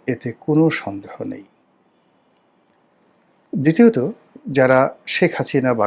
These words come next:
বেগম খালেদা জিয়া কিংবা এরশাদ বা ধরুন জেনারেল জিয়াউর রহমান এদের সঙ্গে মিশেছেন, সেখানে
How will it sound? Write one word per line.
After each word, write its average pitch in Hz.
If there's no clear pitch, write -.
বেগম 117
খালেদা 104
জিয়া 95
কিংবা 185
এরশাদ 123
বা 107
ধরুন 110
জেনারেল 107
জিয়াউর 101
রহমান -
এদের 156
সঙ্গে 143
মিশেছেন, 98
সেখানে 175